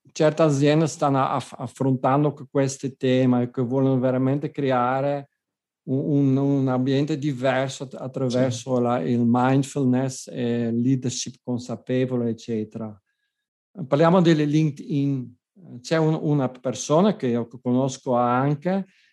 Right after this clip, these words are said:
Speaker 1: e il suo ruolo è di essere, eh, capo della mindfulness e della compassione a LinkedIn.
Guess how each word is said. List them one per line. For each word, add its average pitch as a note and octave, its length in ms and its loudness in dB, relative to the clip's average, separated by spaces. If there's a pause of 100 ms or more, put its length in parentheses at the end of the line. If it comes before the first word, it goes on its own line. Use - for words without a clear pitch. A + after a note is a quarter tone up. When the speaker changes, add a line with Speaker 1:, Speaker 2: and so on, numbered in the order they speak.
(120)
Speaker 1:
e D#3 140 0
il D#3+ 40 2
suo D#3 320 2
ruolo E3+ 720 4
è F3 260 2
di E3+ 200 -2
essere, D#3 840 -4 (340)
eh, D3+ 440 -4
capo A3+ 920 2 (300)
della D#3 720 0
mindfulness G#3 1120 0
e F3 180 -2
della D#3 400 0
compassione C3+ 1200 0
a A#2+ 180 -8
LinkedIn. A2+ 680 -4